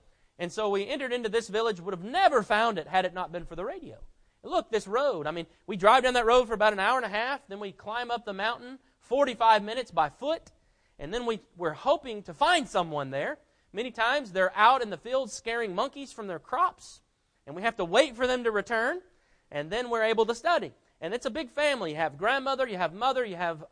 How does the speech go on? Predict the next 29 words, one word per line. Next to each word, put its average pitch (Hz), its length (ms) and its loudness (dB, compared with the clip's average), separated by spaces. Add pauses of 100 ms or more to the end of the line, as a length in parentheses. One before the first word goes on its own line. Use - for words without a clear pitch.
(160)
four 277 520 6
boys, 254 720 2 (300)
and 185 200 -4
you 175 60 -6
have 214 280 -2
some, 175 400 -8
uh, 156 160 -2
daughter-in-laws 185 800 4
that 170 120 -2
are 160 60 -4
there 190 200 -2
as 147 120 -4
well. 240 360 -2 (500)
And 147 120 -10
so 202 220 -4
we 202 140 -2
go 214 240 0
in 220 140 0
and 175 120 -6
we 170 100 -8
have 160 160 -4
studies 214 320 -8
with 175 120 -10
these 196 220 -10
people. 208 380 -8 (280)
Th-, 165 160 -14
they 254 140 0
actually 294 540 -2
heard, 208 440 6